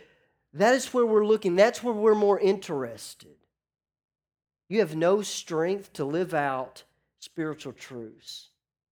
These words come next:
It's better to give to receive, to love your wife as Christ loved the church, to love your neighbor as yourself. You can't do it. It means you're unable to respond to God.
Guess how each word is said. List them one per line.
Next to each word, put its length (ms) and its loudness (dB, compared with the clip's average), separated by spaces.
It's 100 -20
better 240 -2
to 100 -14
give 280 -4
to 120 -14
receive, 560 -8
to 200 -6
love 240 2
your 200 -2
wife 440 2
as 140 -8
Christ 400 -2
loved 300 -2
the 80 -10
church, 380 -4
to 60 -6
love 220 0
your 120 -2
neighbor 340 0
as 160 -2
yourself. 500 0
You 120 -12
can't 360 -10
do 120 -16
it. 440 -20
It 60 2
means 260 -2
you're 160 2
unable 400 2
to 160 -12
respond 540 -2
to 60 -8
God. 580 -4